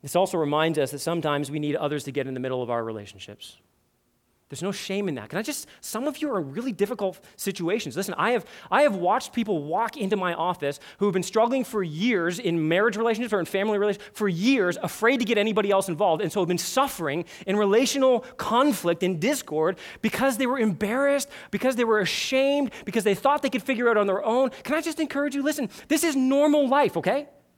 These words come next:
Very often, we can't figure it out on our own, and it's quite reasonable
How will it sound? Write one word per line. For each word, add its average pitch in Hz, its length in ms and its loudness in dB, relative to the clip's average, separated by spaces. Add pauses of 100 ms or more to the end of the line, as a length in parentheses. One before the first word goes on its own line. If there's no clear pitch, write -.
(600)
Very 311 360 2
often, 262 460 2
we 247 80 -2
can't - 300 -6
figure 262 260 -2
it 220 60 4
out 196 60 2
on 196 60 0
our 196 120 2
own, 226 180 2 (180)
and 208 120 0
it's 214 120 -6 (140)
quite 254 320 2
reasonable 262 640 0